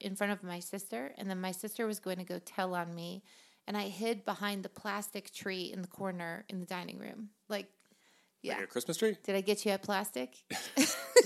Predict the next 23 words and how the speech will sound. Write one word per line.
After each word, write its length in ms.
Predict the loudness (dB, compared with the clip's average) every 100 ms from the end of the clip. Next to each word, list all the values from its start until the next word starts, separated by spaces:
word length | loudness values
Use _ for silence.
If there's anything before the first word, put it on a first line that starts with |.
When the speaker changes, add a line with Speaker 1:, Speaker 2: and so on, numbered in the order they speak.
| 12
Speaker 2:
Wait, 120 | 6
why'd 20 |
Speaker 1:
Like, 240 | 12 12 12
Speaker 2:
you 80 | 12
have 160 | 12
a 20 |
plastic 300 | 10 8 8 6
Speaker 1:
like, 120 | 8
Speaker 2:
tree? 80 | 10
Speaker 1:
you 80 |
know, 140 | 12 10
in 80 | 10
the 80 | 8
eighties, 460 | 6 6 4 6
there 120 | 6 6
were, 120 | 8
like, 180 | 4 6
those 220 | 2 4
plastic 500 | 4 4 4 0 -2
trees 460 | -2 2 2 0
that 180 | 0 2
were, 100 | 4
like, 380 | 4 2 0 -8